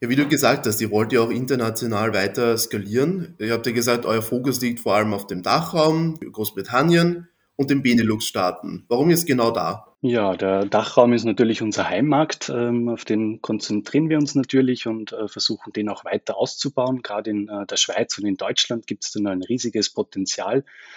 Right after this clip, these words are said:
Speaker 2: äh, wenn man das auch natürlich in Relation zu Österreich setzt, äh, das dann um ein Vielfaches höher ist. Das ist natürlich unser Kernmarkt, äh, wo wir herkommen und, äh, wo wir nach wie vor halt unsere, ähm, ja,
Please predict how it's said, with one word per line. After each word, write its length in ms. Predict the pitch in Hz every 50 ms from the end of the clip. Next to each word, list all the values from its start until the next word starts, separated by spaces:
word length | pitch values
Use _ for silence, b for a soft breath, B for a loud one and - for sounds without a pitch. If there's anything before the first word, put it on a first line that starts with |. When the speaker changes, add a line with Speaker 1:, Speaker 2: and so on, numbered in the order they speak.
| B B _ -
Speaker 2:
äh, 160 | 113 107 107
wenn 120 | 104 110
man 100 | 110 107
das 160 | 104 107 104 107
auch 160 | 107 104 110
natürlich 380 | 110 104 - 110 110 107 101
in 100 | 110 107
Relation 480 | 101 101 101 101 98 - - 110 107 104
zu 100 | - 110
Österreich 500 | - 139 - - - 127 117 117 117 -
setzt, 400 | - - 110 104 - - - -
äh, 140 | 110 104 104
das 180 | 110 104 -
dann 160 | - - 101 101
um 140 | 104 101
ein 140 | 101 101 98
Vielfaches 640 | 95 - 123 117 117 - 110 101 - 101 - - -
höher 160 | 123 143 156
ist. 320 | 143 139 131 131 - B B B B B B B B B B B _
Das 180 | - 113 101 -
ist 160 | 120 107 -
natürlich 360 | 117 104 - 123 110 113 95
unser 220 | 110 110 107 110 101
Kernmarkt, 720 | - - - 120 147 143 127 123 135 143 - - - - -
äh, 40 |
wo 440 | 127 117 117 113 113 113 113 110 110
wir 220 | 107 107 107 107 101
herkommen 560 | - 139 131 - - - 131 131 131 127 123
und, 240 | 117 113 110 107 -
äh, 160 | 110 107 104
wo 140 | 107 110 104
wir 80 | 110 104
nach 240 | 101 98 101 -
wie 80 | - 101
vor 220 | - - 104 104
halt 180 | 107 107 104 98
unsere, 540 | 104 107 104 107 101 101 101 101 101 107 110 107
ähm, 160 | 104 101 101
ja, 180 | 95 90 87